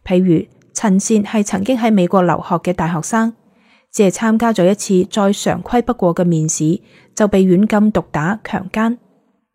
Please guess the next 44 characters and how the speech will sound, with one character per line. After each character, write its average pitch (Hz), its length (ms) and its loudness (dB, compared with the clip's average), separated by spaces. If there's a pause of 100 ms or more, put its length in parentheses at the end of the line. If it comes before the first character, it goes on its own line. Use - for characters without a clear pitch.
(500)
舞 196 160 2
蹈 180 100 4
教 180 220 0
師 214 200 -2
崔 247 260 0
善 190 300 -2 (240)
本 233 140 2
嚟 190 140 4
即 - 120 -8
刻 - 180 0
要 202 180 2
去 214 80 -2 (100)
韓 180 260 -4
國 196 140 0
留 160 220 0
學， 165 240 0 (580)
只 - 100 0
係 208 140 6
想 185 280 0
搵 190 180 2
一 233 80 2
份 190 200 0
臨 170 240 -2
時 175 140 -6
工 233 260 2
作， 185 300 2 (200)
儲 185 260 0
啲 220 120 0
錢， 185 340 0 (380)
就 185 220 4
墮 185 400 2
入 233 40 -10
魔 247 360 4
屈。 254 80 -8 (720)
佢 262 140 2
仲 240 180 4
因 320 140 2
為 240 160 4
擁 196 140 2
有 202 220 2
上 165 220 0
海 170 120 2
戶 175 280 2
口， 175 240 0